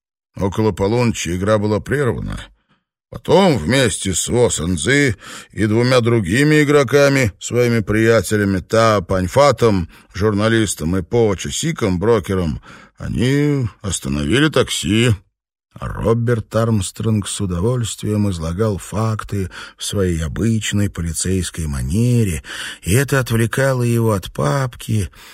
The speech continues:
и всех секретных сведений, которыми он обладал,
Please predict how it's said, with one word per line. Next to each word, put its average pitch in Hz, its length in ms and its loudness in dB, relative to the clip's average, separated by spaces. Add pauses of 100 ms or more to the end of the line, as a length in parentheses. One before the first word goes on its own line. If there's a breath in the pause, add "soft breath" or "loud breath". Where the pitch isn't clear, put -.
(180 loud breath)
и 117 220 0
всех 123 520 -2
секретных 110 640 -2
сведений, 107 640 0
которыми 101 480 -2
он 110 160 2
обладал, 98 840 -2